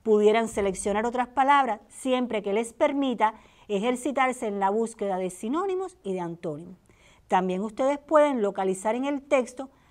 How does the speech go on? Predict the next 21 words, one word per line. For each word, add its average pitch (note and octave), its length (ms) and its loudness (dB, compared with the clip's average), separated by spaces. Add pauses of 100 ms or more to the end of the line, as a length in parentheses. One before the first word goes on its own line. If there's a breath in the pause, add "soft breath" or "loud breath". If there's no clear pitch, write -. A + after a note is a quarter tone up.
(160 soft breath)
algunos A#3 640 2
de A#3+ 120 2
los A#3 200 -2
verbos B3+ 460 0
que G#3+ 120 -2
aparecen F#3+ 520 -2
en D4 120 -2
él C4+ 220 -2 (380 loud breath)
y B3+ 140 0
reconocer B3 680 0
en A3+ 180 -2
qué A#3 140 0
tiempo A3+ 320 -4
se G#3+ 120 -6
encuentra. E3+ 480 -10
Recuerden F#3+ 400 -6
que A#3+ 60 -6
estamos B3+ 360 -4
hablando C4+ 460 0
de C4+ 300 0 (480 soft breath)
pretérito, C4 680 -2